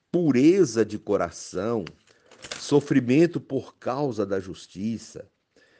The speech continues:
As bem-aventuranças questionam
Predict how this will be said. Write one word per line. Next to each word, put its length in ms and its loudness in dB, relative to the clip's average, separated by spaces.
As 220 2
bem-aventuranças 1500 -4
questionam 1120 0